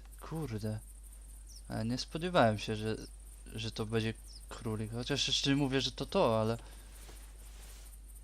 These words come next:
Ale troszeczkę zbita. <laughs> Jak tak, to twórcom się udało.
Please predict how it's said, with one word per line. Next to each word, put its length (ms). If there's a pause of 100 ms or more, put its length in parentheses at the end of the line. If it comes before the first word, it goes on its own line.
(100)
Ale 220
troszeczkę 560
zbita. 520 (540)
<laughs> 220 (2250)
Jak 160
tak, 220
to 420 (800)
twórcom 400
się 160
udało. 480